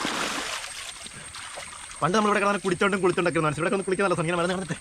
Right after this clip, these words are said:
ഈ നല്ല രസമുണ്ട്. ഇവിടെ കിടന്നിട്ട് ഇതില്ല, അവൻ്റെ മരുന്നിട്ട് പറ്റില്ല. ചക്ക പറ്റില്ല, കഴിക്കാൻ നല്ല രസമുണ്ട്.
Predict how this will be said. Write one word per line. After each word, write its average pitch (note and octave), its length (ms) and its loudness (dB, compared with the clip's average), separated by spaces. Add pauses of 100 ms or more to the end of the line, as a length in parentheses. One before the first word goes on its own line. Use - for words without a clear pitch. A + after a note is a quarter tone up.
(1080)
ഈ C#3+ 40 0 (840)
നല്ല D#3+ 140 -4
രസമുണ്ട്. D#3+ 260 -6 (480)
ഇവിടെ F#3 180 2
കിടന്നിട്ട് A3+ 220 6 (140)
ഇതില്ല, A3 180 -2
അവൻ്റെ F#3 140 2
മരുന്നിട്ട് G#3+ 220 0
പറ്റില്ല. F3+ 220 -2 (500)
ചക്ക E3 160 -2
പറ്റില്ല, G#3 220 0
കഴിക്കാൻ F#3+ 220 -2
നല്ല F3+ 100 0
രസമുണ്ട്. F3+ 200 -4